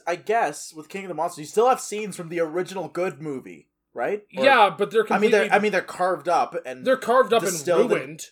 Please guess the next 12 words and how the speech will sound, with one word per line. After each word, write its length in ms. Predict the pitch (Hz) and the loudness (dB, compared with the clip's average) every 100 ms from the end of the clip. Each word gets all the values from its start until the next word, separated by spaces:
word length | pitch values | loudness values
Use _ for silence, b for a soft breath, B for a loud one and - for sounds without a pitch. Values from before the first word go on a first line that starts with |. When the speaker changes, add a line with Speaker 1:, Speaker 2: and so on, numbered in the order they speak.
| _ | _
Speaker 1:
they're 120 | 165 160 | -2 0
ruined, 540 | 170 220 139 110 110 _ _ _ _ _ _ _ _ | 2 2 2 -4 -14 _ _ _ _ _ _ _ _
but 400 | 170 139 160 - _ | -20 -2 -2 -2 _
they're, 320 | 151 143 135 _ _ - | -2 -2 -6 _ _ -12
at 120 | 147 | -10
least 200 | 175 - | -12 -6
you 60 | |
have 80 | 190 | -2
that 160 | 180 151 | -2 -4
reminder 480 | 156 143 151 143 139 | -4 -2 -2 -4 -6
that, 200 | 131 - | -8 -10
oh, 140 | - | -20